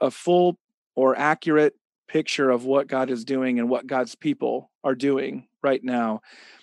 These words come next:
And so all the way from house churches in China to, uh, multi-ethnic churches in Iowa to working in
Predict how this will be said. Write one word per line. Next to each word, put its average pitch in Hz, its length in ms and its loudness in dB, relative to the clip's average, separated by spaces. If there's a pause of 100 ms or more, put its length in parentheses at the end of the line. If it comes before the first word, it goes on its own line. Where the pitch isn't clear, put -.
(180)
And 139 180 -2
so 139 540 6
all 143 240 6
the 147 80 4
way 147 240 6
from 127 800 -2
house - 340 0
churches 147 580 0
in 117 480 -6
China 170 640 2
to, 127 420 0 (840)
uh, 110 180 -8 (260)
multi-ethnic 151 800 2
churches 147 640 2
in 117 320 -4
Iowa 147 800 4
to 120 420 -2
working 139 400 0
in 113 360 -2